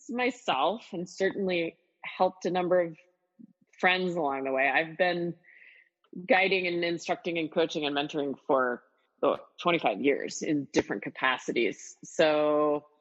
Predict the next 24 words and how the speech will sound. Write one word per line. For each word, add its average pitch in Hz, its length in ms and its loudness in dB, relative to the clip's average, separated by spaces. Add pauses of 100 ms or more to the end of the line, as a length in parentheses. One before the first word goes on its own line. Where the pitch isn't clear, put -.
um, 143 160 -2
and 147 100 4
it's 151 140 0
a 165 80 4
role 156 260 4
I 143 100 2
certainly 151 360 -2
love 147 280 0 (520)
to, 143 580 2 (300)
to 175 100 -4 (180)
fill. 160 460 2 (720)
And, 175 840 2 (280)
um, 160 920 -2 (840)
so 196 380 2 (260)
it, - 140 -2 (180)
all 208 280 4
that 156 180 0
being 160 220 0
said, 139 460 0
I 139 120 -2
was 143 240 -6
ready, 165 340 0
and 143 120 -2
I 139 180 0